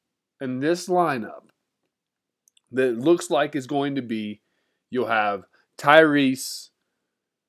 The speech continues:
you'll have, uh, Benedict, you'll have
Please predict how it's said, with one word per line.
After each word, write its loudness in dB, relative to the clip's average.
you'll 2
have, 2
uh, -2
Benedict, 0
you'll 2
have -2